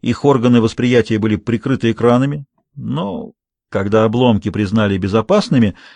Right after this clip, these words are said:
капитан, третий помощник и двое любимчиков капитана из рядовых вышли наружу, чтобы лучше оценить положение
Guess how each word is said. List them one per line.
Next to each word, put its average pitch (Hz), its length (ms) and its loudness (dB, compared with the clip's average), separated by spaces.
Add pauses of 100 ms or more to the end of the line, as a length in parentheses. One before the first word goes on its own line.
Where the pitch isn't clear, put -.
(360)
капитан, 170 580 2
третий 127 360 0
помощник 139 720 -2
и 127 180 -8
двое 123 320 2
любимчиков 151 640 0
капитана 147 440 0
из 117 180 -4
рядовых 127 520 0 (300)
вышли 117 340 0
наружу, 120 320 2
чтобы 107 220 -2
лучше 123 300 0
оценить 113 380 0
положение 139 600 0